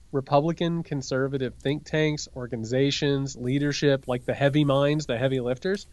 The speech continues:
they've circulated a letter today, Nick. And they've called, because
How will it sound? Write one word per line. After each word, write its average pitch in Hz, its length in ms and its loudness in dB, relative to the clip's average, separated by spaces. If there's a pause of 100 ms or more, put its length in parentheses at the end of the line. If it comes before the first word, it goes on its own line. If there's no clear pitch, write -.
(500)
they've 220 160 4
circulated 220 600 4
a 165 60 2
letter 180 300 4
today, 117 340 -2
Nick. 123 260 -4 (920)
And 160 120 4
they've 208 180 8
called, 147 320 4
because 147 320 2